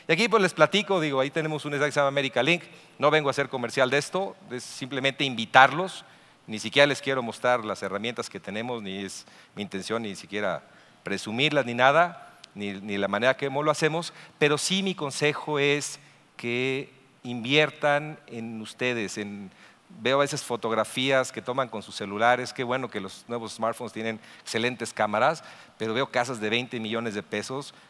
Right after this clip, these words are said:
con las ventanas lampareadas del sol, con las losas sucias, en las, y, y dices, "Oye, pues vale veinticinco millones de pesos esta casa, este departamento, y, y, y con esta calidad de imagen,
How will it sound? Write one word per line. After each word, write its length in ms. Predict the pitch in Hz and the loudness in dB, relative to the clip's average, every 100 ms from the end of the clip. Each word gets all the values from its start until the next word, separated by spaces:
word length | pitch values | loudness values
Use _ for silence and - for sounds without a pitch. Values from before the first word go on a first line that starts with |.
| - | -6
con 160 | 110 | -2
las 220 | 107 - - | -2 -2 -6
ventanas 440 | 107 113 123 117 | -2 0 0 0
lampareadas 760 | 110 98 101 107 107 113 110 | -2 0 2 6 6 6 4
del 280 | 101 95 92 | 0 -6 -4
sol, 440 | - 117 123 127 123 - - | 0 2 2 0 -8 -16 -6
con 160 | 117 | -2
las 100 | 110 | 0
losas 320 | 113 120 120 - | 0 0 0 -2
sucias, 320 | 120 110 107 | -6 -6 -4
en 60 | |
las, 180 | 101 92 - - | -4 -6 -12 -12
y, 80 | 120 | -12
y 160 | - 123 | -10 -10
dices, 220 | 139 127 | -8 -8
"Oye, 200 | 135 147 | -6 -8
pues 300 | - 110 - - | -8 -16 -14 -12
vale 200 | 147 156 | -10 -8
veinticinco 420 | 127 - 165 147 | -10 -10 -10 -8
millones 180 | 143 151 | -8 -10
de 60 | |
pesos 140 | - 139 | -12 -12
esta 140 | 135 | -12
casa, 320 | - 95 - | -8 -8 -8
este 140 | 127 139 | -12 -10
departamento, 680 | 104 - 98 104 95 170 220 - - - | -8 -8 -8 -8 -6 -8 -10 -18 -18 -14
y, 140 | 120 | -10
y, 280 | 127 120 113 | -8 -10 -10
y 100 | 120 | -14
con 160 | - 120 | -12 -10
esta 220 | 135 156 | -8 -8
calidad 400 | - 123 110 131 | -8 -10 -6 -6
de 60 | 135 | -6
imagen, 460 | 120 110 - 147 | -6 -8 -8 -12